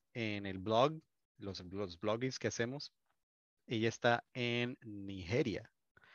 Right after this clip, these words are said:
Su inglés es espectacular, porque eso sí me tengo que asegurar de que no hayan errores, ¿sí me entiendes? Por ser parte de otros, otros países. Pero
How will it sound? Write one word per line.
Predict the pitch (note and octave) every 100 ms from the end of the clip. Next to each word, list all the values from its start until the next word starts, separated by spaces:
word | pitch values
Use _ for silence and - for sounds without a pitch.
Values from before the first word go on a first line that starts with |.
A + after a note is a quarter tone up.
| - - _ _ _ _ -
Su | - G#2
inglés | G2 G#2+ C#3+
es | D#3+
espectacular, | C3 A#2+ - G2+ G2+ B2+ A2+
porque | - F#2
eso | F#2+ A2+
sí | -
me | G#2+ G2+
tengo | G#2 G2+ G2
que | - F2+ F2 F2 _ _ -
asegurar | G#2 G2+ F#2 F2+ F#2
de | G2+
que | - F#2
no | F2
hayan | F2 F#2
errores, | F2 F2+ F#2 F#2 F2+ F2+
¿sí | - - G#2
me | G2+
entiendes? | G#2 A2 -
Por | G#2+ F#2
ser | A2 G2
parte | - G2+ - G2+
de | G2 F2+
otros, | F2+ - G#2 F#2+ - - _ - - -
otros | - F#2+ G#2 G2+ -
países. | - F#2 A2+ - - - _ _ _ _ _ -
Pero | G2+ F#2+ F#2 F2